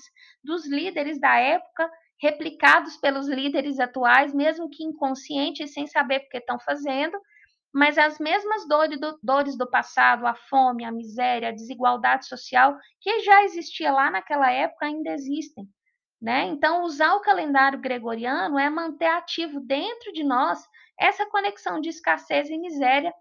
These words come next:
mesmo que inconsciente. Lembrando que você pode ter uma boa relação com o dinheiro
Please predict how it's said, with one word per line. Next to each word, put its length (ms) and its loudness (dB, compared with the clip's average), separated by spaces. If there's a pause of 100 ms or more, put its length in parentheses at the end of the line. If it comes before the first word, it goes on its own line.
(200)
mesmo 420 0
que 160 -12
inconsciente. 840 -8 (340)
Lembrando 460 2
que 80 -10
você 260 -2
pode 300 0
ter 180 2
uma 180 -2
boa 360 4
relação 540 0
com 180 -6
o 20 -6
dinheiro 480 -6